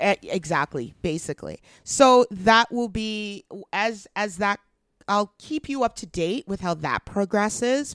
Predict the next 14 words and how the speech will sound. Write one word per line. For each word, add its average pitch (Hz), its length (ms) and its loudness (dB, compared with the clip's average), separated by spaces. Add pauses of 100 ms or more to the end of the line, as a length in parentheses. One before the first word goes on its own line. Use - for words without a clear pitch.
(140)
but, 190 400 2 (480)
um, 180 680 2 (160)
where 196 720 0
you 196 140 -4
can 196 160 0
find 190 360 2
Not 180 140 6
In 180 60 2
My 175 100 0
Color 180 280 2
on 170 100 0
Facebook, 175 600 -2
Twitter, 170 580 0 (440)
um, 165 580 0